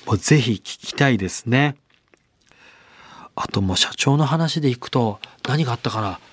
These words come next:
あのー、やっぱりブッキングのね、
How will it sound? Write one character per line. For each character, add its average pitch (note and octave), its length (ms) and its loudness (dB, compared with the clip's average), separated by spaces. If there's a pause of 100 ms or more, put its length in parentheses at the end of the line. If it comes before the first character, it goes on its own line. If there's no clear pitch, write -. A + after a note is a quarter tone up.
(720)
あ D3 140 4
の F#3+ 380 4
ー、 - 40 0
や D#3+ 60 -2
っ - 20 -16
ぱ C#3 100 -2
り C3 60 0
ブ A2+ 160 2
ッ F3 160 -6
キ C4+ 160 4
ン C4 80 4
グ C4 80 2
の B3 100 4
ね、 A#3+ 320 4